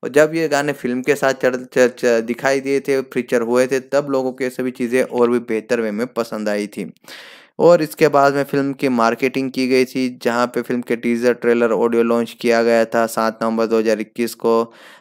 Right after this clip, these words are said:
अ, कमल हसन के बर्थडे के मौके के ऊपर, अ, स-, सभी चीज़ों को लॉन्च किया गया था। उसके बाद में धीरे-धीरे अलग-अलग, अ, अ, सोशल मीडिया प्लेटफॉर्म के तहत इस फिल्म की मार्केटिंग और साथ ही में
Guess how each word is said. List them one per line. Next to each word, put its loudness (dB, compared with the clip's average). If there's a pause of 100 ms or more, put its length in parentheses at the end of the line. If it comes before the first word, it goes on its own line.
(100)
अ, 0
कमल 0
हसन -2
के -4
बर्थडे 0
के -2
मौके -2
के -2
ऊपर, 2
अ, 0
स-, -2
सभी -2
चीज़ों -2
को -2
लॉन्च -2
किया 0
गया 2
था। -2
उसके -2
बाद 2
में -4
धीरे-धीरे 0
अलग-अलग, 0 (280)
अ, -2 (500)
अ, -2
सोशल -4
मीडिया 2
प्लेटफॉर्म -4
के -2
तहत 0
इस -6
फिल्म -6
की -8
मार्केटिंग -2
और 0
साथ 0
ही -4
में -2